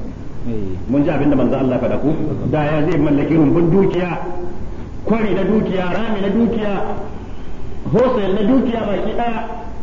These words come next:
Speaker 2: ɗaya sai ya nemi biyu, in ya mallaki biyu sai ya nemi uku. Da zai mallaki uku sai ya nemi hudu. Da zai mallaki ɗari sai ya nemi ɗari da ɗaya.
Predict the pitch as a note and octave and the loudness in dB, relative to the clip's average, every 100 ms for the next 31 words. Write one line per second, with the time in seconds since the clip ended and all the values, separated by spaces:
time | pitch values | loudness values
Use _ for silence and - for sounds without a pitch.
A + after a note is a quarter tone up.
0 | - - - F#3+ G3 G3 F#3 D#3+ C3+ C3 | -4 -4 -2 0 0 0 0 0 2 2
1 | C#3+ G3 G3+ D#3+ D3+ F3 F3+ F3+ E3+ C#3 | 2 2 2 2 2 2 2 2 2 2
2 | D3 C3 - - - - - F3 G3+ A#3 | 0 -2 -2 -4 -2 -2 -2 0 0 2
3 | G3+ F#3 - G#3 - G3 F#3 D#3 D3+ D#3+ | 2 2 2 0 0 0 2 2 2 2
4 | D#3+ - - - F#3 F3+ A#3+ A#3+ F#3+ F#3+ | 2 0 -4 -4 -2 0 2 2 2 2
5 | - - G#3+ G#3+ A#3 A3 A3 F#3 F3 E3+ | 0 0 0 2 2 2 2 2 0 2
6 | D#3 D#3+ B2+ A#2+ A#2 | 4 4 4 2 2